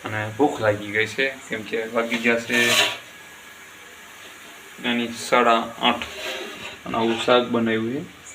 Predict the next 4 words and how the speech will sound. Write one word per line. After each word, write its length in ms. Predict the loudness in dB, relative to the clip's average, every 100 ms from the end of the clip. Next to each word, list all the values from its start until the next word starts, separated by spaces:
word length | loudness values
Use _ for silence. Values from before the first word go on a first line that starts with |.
| -20 -20 -20 -12 -6 -2 0 4
એની 300 | 4 4 2
સરગવાનું 600 | 0 0 -2 -2 -2 -2
શાક 260 | -4 -2 -2
છે. 200 | -4 -8